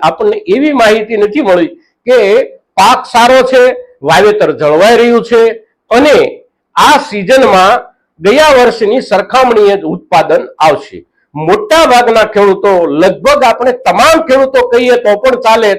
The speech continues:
તમામ ખેડૂતોનું કહેવાનું એવું છે. અને એમાં પણ કોઈ એક વિસ્તારમાંથી નહીં, પણ આપણે ત્યાં એરંડાનું જ્યાં જ્યાં મહત્તમ વાવેતર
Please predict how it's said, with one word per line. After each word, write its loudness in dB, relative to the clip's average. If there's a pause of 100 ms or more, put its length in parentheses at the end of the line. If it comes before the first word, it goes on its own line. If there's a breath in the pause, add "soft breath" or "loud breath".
તમામ 0
ખેડૂતોનું -4
કહેવાનું 0
એવું -4
છે. -8 (400 soft breath)
અને 2 (300)
એમાં 2
પણ 2 (300 soft breath)
કોઈ -2
એક 0
વિસ્તારમાંથી 0
નહીં, 2
પણ 2
આપણે 0
ત્યાં 0
એરંડાનું 0
જ્યાં 0
જ્યાં -2
મહત્તમ -2
વાવેતર 0